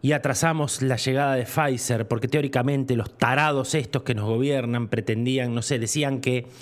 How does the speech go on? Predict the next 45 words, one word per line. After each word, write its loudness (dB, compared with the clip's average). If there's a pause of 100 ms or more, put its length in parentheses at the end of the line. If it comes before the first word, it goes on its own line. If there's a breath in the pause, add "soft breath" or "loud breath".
(380 loud breath)
nosotros 0
íbamos 0
a 0
entregarles 0
las, -4
las -2
cataratas, 0 (800 loud breath)
íbamos 0
a -2
entregarles 0
los 0
glaciares 0
a -2
Pfizer. -2 (1080 loud breath)
Hoy 2
Pfizer 0
es -2
la 0
vacuna 0
que -2
más -2
está -4
en 0
el -2
país. -2
¿Le 0
dimos, -2 (180)
son 0
dueños -2
ya 0
los, -2
de -2
los -2
glaciares -2
y -4
de -2
las -6
cataratas -2
o -4
no? -4 (1700 loud breath)
Entonces 0
no 2
era 2
una 0
cuestión 0